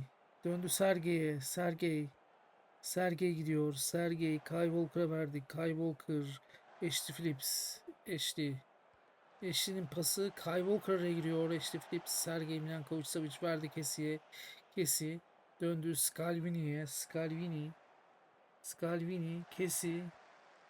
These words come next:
Kesi'den Desire Doué'ye. Desire Doué. Desire Doué'ye bıraktı. Şimdi tekrar second topu Desire Doué aldı. Evan Ferguson cezasına girdi. Evan Ferguson atıyor iki sıfır. Evan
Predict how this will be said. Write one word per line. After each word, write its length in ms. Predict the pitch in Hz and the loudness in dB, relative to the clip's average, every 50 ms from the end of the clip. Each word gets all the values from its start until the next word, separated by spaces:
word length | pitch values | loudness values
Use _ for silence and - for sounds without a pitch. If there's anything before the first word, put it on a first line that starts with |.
| - - | -8 -4
Kesi'den 440 | 190 156 - - - 175 175 175 165 | -4 -2 -2 -2 -4 -2 -2 0 0
Desire 400 | 170 165 156 165 165 170 165 151 | 0 0 0 -2 -2 -2 -2 0
Doué'ye. 380 | 165 165 156 147 143 139 139 | 2 2 4 4 2 2 2
Desire 340 | 147 160 160 156 170 175 175 | 0 0 0 0 0 0 2
Doué. 360 | 175 170 170 160 147 139 139 135 - - - - - - - | 2 4 4 4 2 2 0 -4 -6 -14 -20 -20 -14 -6 -4
Desire 240 | 175 147 180 196 190 | -2 0 2 2 2
Doué'ye 240 | 170 202 208 202 | 2 4 2 4
bıraktı. 380 | 175 175 175 160 - - - - | 4 2 0 -2 -4 -8 -10 -6
Şimdi 140 | - 202 170 | -6 -4 -4
tekrar 260 | 196 196 - - 180 | -4 -4 -2 -2 -2
second 260 | 170 - 170 196 175 | -2 -2 -4 -4 -2
topu 160 | 190 185 175 | -2 -2 -2
Desire 180 | 170 175 185 196 | 0 2 2 2
Doué 160 | 190 208 196 | 4 6 6
aldı. 140 | 185 175 190 | 4 4 2
Evan 120 | 190 185 | 0 -2
Ferguson 380 | 175 214 208 214 190 165 - 202 | 0 2 2 2 2 0 -2 -2
cezasına 260 | 180 175 190 190 185 | 0 2 2 2 2
girdi. 180 | 175 185 170 185 | 0 -2 -4 -4
Evan 180 | 185 208 214 | -2 -4 -4
Ferguson 800 | - - - 220 262 277 285 277 - - - - - - 302 302 | -4 2 8 10 12 12 12 10 10 8 6 6 6 4 2 4
atıyor 400 | 269 247 - - - 254 240 226 | 4 2 2 0 0 2 2 0
iki 220 | 220 - - 240 | 0 -4 -8 -8
sıfır. 540 | 208 - - - - 214 196 175 175 180 165 147 - - - - - - - - - - - - - - | -8 -8 -8 -6 -4 -2 0 0 0 0 -2 -4 -8 -12 -14 -14 -14 -14 -14 -14 -14 -14 -14 -8 -2 2
Evan 320 | 262 269 262 262 262 277 | 2 2 2 0 -4 -4